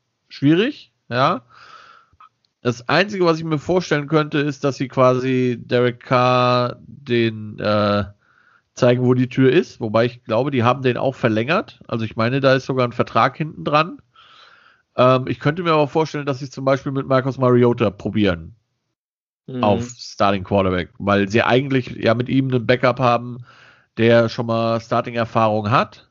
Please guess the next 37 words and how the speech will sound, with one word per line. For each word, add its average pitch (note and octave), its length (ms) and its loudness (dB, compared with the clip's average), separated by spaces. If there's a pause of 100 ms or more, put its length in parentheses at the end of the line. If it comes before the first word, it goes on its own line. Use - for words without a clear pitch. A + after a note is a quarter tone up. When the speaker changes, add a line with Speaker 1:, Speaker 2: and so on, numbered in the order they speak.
(180)
Speaker 1:
Ja. B2+ 320 -2 (320)
Jameis C#3+ 320 0
Winston F3 440 -2
wäre F3+ 140 2
noch F3+ 120 -2
eine F#3 120 -4
Möglichkeit, G3 680 -2 (140)
der, D#3 320 2
glaub D3 180 -2
ich, - 140 -4
auch D#3 100 -2
noch E3 120 -2
einen D#3 100 -8
Jahresvertrag E3 760 0
hat F#3 160 -2
bei F#3 80 -2
den F3+ 140 -6
Saints. - 500 -4 (300)
Das A#2+ 200 -4
wäre B2 200 2
auch B2 100 0
noch D#3 80 0
eine D#3+ 140 -2
Möglichkeit. E3+ 580 0 (280)
Die - 40 -20
Frage A2+ 220 2
ist C3 80 0
halt C#3+ 180 2
immer C3+ 220 -2
wieder, C#3+ 180 4
was B2 160 0
machst C3 180 -6
du C#3+ 40 -8
mit C3 180 -6
Derek C3 220 2
Carr? - 340 -2 (720)
Ähm, G2+ 420 0